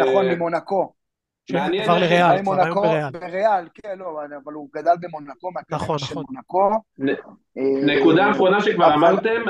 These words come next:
Speaker 1: הם מצטלבים בבית עם ארגנטינה, אוקיי? אז, אה, אם צרפת לא
Speaker 2: נכון.
Speaker 1: תעשה את העבודה עם דנמרק שם,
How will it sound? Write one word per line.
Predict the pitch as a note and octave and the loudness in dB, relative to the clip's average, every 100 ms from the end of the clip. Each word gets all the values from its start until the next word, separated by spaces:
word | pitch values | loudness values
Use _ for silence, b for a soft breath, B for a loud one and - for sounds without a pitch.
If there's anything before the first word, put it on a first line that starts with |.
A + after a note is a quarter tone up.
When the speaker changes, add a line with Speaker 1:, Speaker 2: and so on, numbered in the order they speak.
| - | -6
Speaker 1:
הם | D3+ D3+ | -4 -2
מצטלבים | D3+ - D3 D3 F#3+ | -2 -4 -4 0 0
בבית | D#3+ D#3 D#3+ | 0 -4 -4
עם | D3+ | -6
ארגנטינה, | B2+ A#2+ A#2 B2 B2 G2+ F#2 _ - | -6 -6 -8 -4 -4 -4 -12 _ -10
אוקיי? | B2 - D#3+ D#3 | -8 -4 0 2
אז, | A#2 A2+ | 0 2
אה, | A#2+ A#2+ - | 4 4 2
אם | D3 F3 E3+ | 2 2 2
צרפת | D#3+ C#3 C#3 | -4 -4 -4
לא | D3+ | -4
Speaker 2:
נכון. | C3+ C3+ C3+ | -4 -2 -4
Speaker 1:
תעשה | C#3+ C3 D#3 | -2 -4 -4
את | D3 | -4
העבודה | C#3 B2+ C3 | -4 -2 -2
עם | C#3 B2+ | -4 -4
דנמרק | C3+ C#3+ D3 D3+ D3 | -6 -6 -6 -8 -8
שם, | - D#3 D#3+ | -6 -4 -2